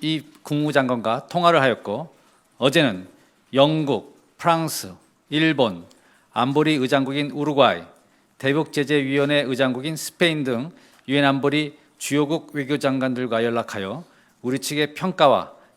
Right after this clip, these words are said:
향후 대응 방향 등을 공유하였습니다. 윤 장관은 또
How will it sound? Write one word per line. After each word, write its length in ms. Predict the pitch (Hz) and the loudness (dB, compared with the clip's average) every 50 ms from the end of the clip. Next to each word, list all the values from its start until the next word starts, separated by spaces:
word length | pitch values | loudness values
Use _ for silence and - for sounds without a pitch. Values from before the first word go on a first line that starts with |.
| - - | -16 -10
향후 580 | - - 170 165 165 165 175 185 190 185 - - _ - | -2 0 2 2 2 2 0 -2 -4 -4 -8 -18 _ -6
대응 340 | - 127 131 135 135 139 127 | -2 0 0 0 0 -2 -2
방향 400 | 117 117 120 123 123 117 117 101 | -2 -2 -2 -2 -4 -4 -6 -8
등을 320 | 117 110 135 175 196 196 - - _ _ _ _ _ - | -6 -6 -6 -6 -6 -8 -12 -20 _ _ _ _ _ -14
공유하였습니다. 1040 | - 123 117 120 120 131 139 139 123 139 151 143 117 - - 117 98 90 87 85 78 - - - _ _ _ _ _ _ _ _ _ _ _ _ _ _ _ _ _ _ _ _ - - _ _ - - _ _ _ _ - 135 | -8 -6 -6 -4 -4 -4 -6 -6 -4 -4 -2 -2 -2 -4 -6 -10 -12 -12 -12 -14 -16 -16 -20 -20 _ _ _ _ _ _ _ _ _ _ _ _ _ _ _ _ _ _ _ _ -20 -20 _ _ -20 -20 _ _ _ _ -6 -4
윤 140 | 139 151 | -2 0
장관은 420 | 151 165 160 165 165 165 165 170 151 | 2 2 2 4 2 2 2 0 0
또 460 | - 170 123 120 143 170 190 - - | 2 2 4 2 2 -2 -6 -10 -16